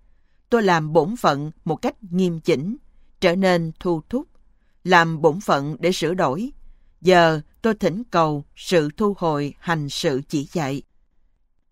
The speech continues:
Nên thỉnh cầu đến lần thứ nhì, nên thỉnh cầu đến lần thứ ba. Hội chúng cần được thông báo bởi vị tỳ khưu có kinh nghiệm, đủ năng lực. "Bạch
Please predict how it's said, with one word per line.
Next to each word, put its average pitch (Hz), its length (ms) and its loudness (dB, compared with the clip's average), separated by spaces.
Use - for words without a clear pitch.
Nên 175 460 2
thỉnh 180 220 -2
cầu 151 440 0
đến 208 140 0
lần 180 180 0
thứ 202 120 -4
nhì, 165 400 -2
nên 220 200 2
thỉnh 185 260 -2
cầu 151 420 2
đến 175 200 0
lần 202 340 0
thứ 196 140 -2
ba. 170 320 -4
Hội 170 200 4
chúng 190 360 0
cần 180 180 2
được 160 200 -2
thông 175 220 -4
báo 185 400 -4
bởi 165 220 0
vị 165 260 -2
tỳ 151 260 -2
khưu 175 360 -2
có 196 280 -2
kinh 180 240 -2
nghiệm, 147 280 -2
đủ 160 260 2
năng 180 340 -2
lực. 165 160 0
"Bạch 190 180 4